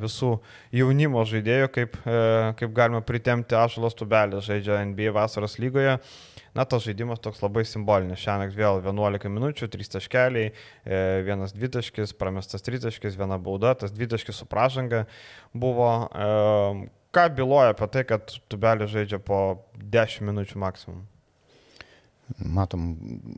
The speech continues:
Speaker 2: buvo, e, gal kažkiek tai, e,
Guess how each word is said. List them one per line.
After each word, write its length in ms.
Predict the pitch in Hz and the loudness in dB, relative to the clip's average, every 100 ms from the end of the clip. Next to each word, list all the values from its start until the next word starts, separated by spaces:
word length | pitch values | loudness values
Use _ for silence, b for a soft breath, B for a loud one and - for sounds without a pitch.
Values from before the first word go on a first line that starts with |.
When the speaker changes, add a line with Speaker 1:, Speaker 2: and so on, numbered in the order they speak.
| - | -16
Speaker 2:
buvo, 600 | - 90 98 98 92 90 - - | -8 -2 0 0 0 -2 -6 -8
e, 160 | 98 87 87 82 82 | -2 -2 -2 -4 -4
gal 180 | 87 | -6
kažkiek 460 | 82 92 - 95 92 | -6 -8 -6 -6 -4
tai, 160 | 92 85 85 B B B B | -4 -6 -8 B B B B
e, 140 | 87 | -4